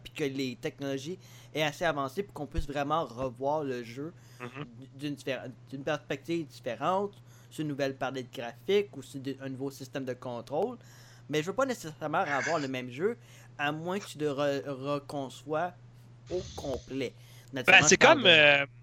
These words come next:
Speaker 2: la dernière qui est sortie en liste, que je pense, là, euh, Zelda Link Awakening, là.
Speaker 1: Ouais.
Speaker 2: Euh,
Speaker 1: Ça,
Speaker 2: ok,
Speaker 1: c'est, pour
Speaker 2: euh,
Speaker 1: moi, c'est un, c'est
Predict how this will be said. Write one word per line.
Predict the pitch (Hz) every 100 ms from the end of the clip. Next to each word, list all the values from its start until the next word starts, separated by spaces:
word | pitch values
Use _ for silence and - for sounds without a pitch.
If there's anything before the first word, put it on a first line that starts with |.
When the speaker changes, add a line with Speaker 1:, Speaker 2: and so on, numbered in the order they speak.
| - - - - - -
Speaker 2:
la | 160
dernière | 175 190 262
qui |
est | 180
sortie | 165 143 214
en |
liste, | 156 220 -
que | 143
je |
pense, | 196 208
là, | 175
euh, | 160 131 139 135 127 127 120
Zelda | 127 160 165
Link | 202 175 175
Awakening, | 139 151 135 151 202 151
là. | 170 - - - -
Speaker 1:
Ouais. | 151 160 - - - - - - - - -
Speaker 2:
Euh, | 120 110 113 110 107 104
Speaker 1:
Ça, | 104
Speaker 2:
ok, | 233
Speaker 1:
c'est, | 160 113 101
pour | 98
Speaker 2:
euh, |
Speaker 1:
moi, | 196
c'est | 226 -
un, | 165 147
c'est | 135 160